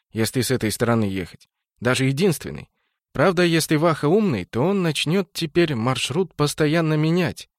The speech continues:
Я бы на его месте начал. Я даже на своём месте уже начал.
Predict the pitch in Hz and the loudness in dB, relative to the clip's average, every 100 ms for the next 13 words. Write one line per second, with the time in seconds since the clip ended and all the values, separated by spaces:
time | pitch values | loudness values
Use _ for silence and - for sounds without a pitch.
0 | _ _ _ _ 101 151 156 156 147 147 | _ _ _ _ -2 0 2 2 2 2
1 | 151 139 - 147 165 - - - _ _ | 0 0 -2 0 -2 -4 -12 -20 _ _
2 | _ _ _ _ _ _ _ _ _ - | _ _ _ _ _ _ _ _ _ -4
3 | 110 151 139 143 139 135 120 131 - 131 | 0 2 2 0 2 2 2 0 0 0
4 | 151 180 135 - 110 104 110 104 95 - | 2 2 0 -2 -4 -2 0 0 -2 -8
5 | 123 | -18